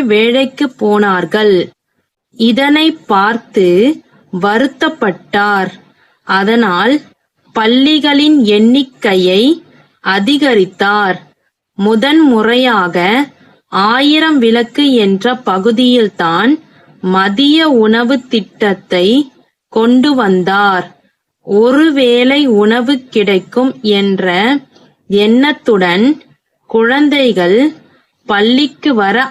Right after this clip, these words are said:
ஆரம்பித்தார்கள். அரசு பள்ளி மாணவர்களின் எண்ணிக்கை ஆனது முப்பத்தி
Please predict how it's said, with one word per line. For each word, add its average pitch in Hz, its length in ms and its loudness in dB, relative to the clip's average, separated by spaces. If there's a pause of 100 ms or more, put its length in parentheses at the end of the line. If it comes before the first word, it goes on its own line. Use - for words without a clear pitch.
(240)
ஆரம்பித்தார்கள். 214 1120 -2 (720)
அரசு 254 560 -2 (160)
பள்ளி 226 460 0 (160)
மாணவர்களின் 214 1000 0 (340)
எண்ணிக்கை 226 680 0 (800)
ஆனது 196 500 -2 (640)
முப்பத்தி 294 580 -4